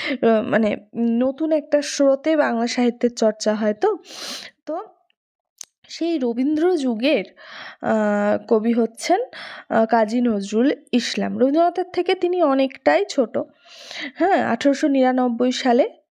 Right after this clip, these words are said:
তার জন্ম এবং তিনি জন্মান বর-, বর্ধমান জেলার চুরুলিয়া গ্রামে। হুম, কাজী নজরুল ইসলামকে সাম্যবাদী কবি, বিদ্রোহী কবি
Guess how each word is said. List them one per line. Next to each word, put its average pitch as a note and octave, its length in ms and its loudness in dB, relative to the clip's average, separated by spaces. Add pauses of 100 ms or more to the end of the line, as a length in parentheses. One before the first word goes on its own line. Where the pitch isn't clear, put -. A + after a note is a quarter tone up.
(120)
তার A#3 200 -12
জন্ম G#3 460 -4 (500)
এবং B3+ 380 -2
তিনি D4 300 0
জন্মান C4 560 2
বর-, G#3+ 560 0
বর্ধমান B3 680 2
জেলার A#3+ 400 2 (480)
চুরুলিয়া D4+ 680 4
গ্রামে। F#3+ 420 -2 (140)
হুম, D#4+ 400 0 (1080)
কাজী D4 280 2
নজরুল E4 360 2
ইসলামকে F4 600 0 (180)
সাম্যবাদী C#4 840 2
কবি, B3 540 0
বিদ্রোহী A#3 600 0
কবি A#3 420 0